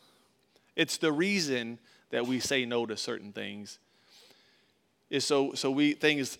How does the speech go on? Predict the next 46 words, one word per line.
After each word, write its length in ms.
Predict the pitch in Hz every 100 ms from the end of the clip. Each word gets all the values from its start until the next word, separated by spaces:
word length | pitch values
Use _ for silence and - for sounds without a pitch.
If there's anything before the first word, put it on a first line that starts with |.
| 139
don't 300 | 139 139 -
st-, 260 | - 143
get 140 | 135 123
a 60 |
hold 240 | 107 151 127
of 120 | 92
us, 360 | 95 - - - _ _ _ _ _ _ _ _ _ _ -
and 100 | 131
that 120 | 131
we 100 | 143
become 360 | 143 135 139 131
more 200 | 131 127
sensitive 680 | - 151 135 123 120 113 - - -
to 100 | -
the 100 | 120
things 300 | 113 131 117
of 100 | 117
the 80 | 107
Spirit 520 | - - 143 107 101 - _ _ -
and 120 | 110
less 240 | 135 127
to 120 | -
the 100 | 113
things 280 | 104 123 107
that 140 | 107 95
fulfill 340 | 107 110 104
our 120 | 95
flesh. 520 | - 110 - - - - _ _ _ _ - _ -
So 160 | -
it's 100 | 160
not 220 | - 185 196
about 400 | 139 156 147 127
just 300 | 135 - -
fasting. 420 | 165 151 - 135
I 60 |
mean, 120 | 147 165
I 60 |
used 140 | 180 -
to 80 |
joke 260 | 139 151 151
around 240 | 147 143
and 80 | 139
say, 120 | 139
"Listen, 260 | 139 135 131
I 160 | 143 160
have," 240 | 139 110